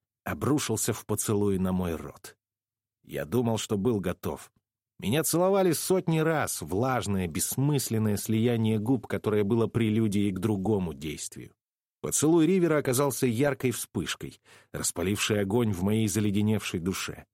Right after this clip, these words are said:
Его губы были жадными, требовательными, но в то же время несли непривычную нежность, разливавшуюся по телу. В поцелуе я чувствовал его.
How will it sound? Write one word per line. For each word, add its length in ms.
Его 280
губы 280
были 240
жадными, 680
требовательными, 880
но 80
в 60
то 140
же 100
время 220
несли 280
непривычную 720
нежность, 680
разливавшуюся 800
по 120
телу. 420
В 160
поцелуе 540
я 140
чувствовал 640
его. 520